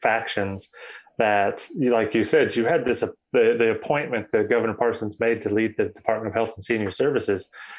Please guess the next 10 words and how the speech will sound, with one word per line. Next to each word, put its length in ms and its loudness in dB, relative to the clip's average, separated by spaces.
He 140 4
was 560 4
anti-mandate. 1000 0
You 180 2
know, 120 4
these, 480 2
these, 320 0
uh, 440 2
anti-mandate 960 2
groups 480 0